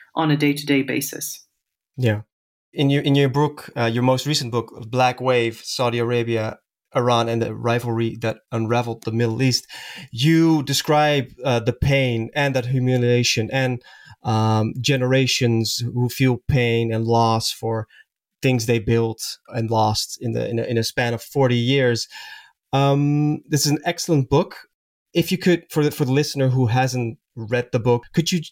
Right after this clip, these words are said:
Speaker 2: just describe in short what it's about?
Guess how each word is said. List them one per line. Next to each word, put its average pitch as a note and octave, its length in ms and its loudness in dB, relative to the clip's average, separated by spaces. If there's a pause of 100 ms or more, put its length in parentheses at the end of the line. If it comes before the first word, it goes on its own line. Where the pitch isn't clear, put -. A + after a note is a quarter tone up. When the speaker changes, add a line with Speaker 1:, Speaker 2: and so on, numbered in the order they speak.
(120)
Speaker 2:
just - 320 -2
describe C#3 560 0 (100)
in C3 140 2
short B2 460 0
what B2+ 200 0
it's - 160 -2
about? G#2 500 -2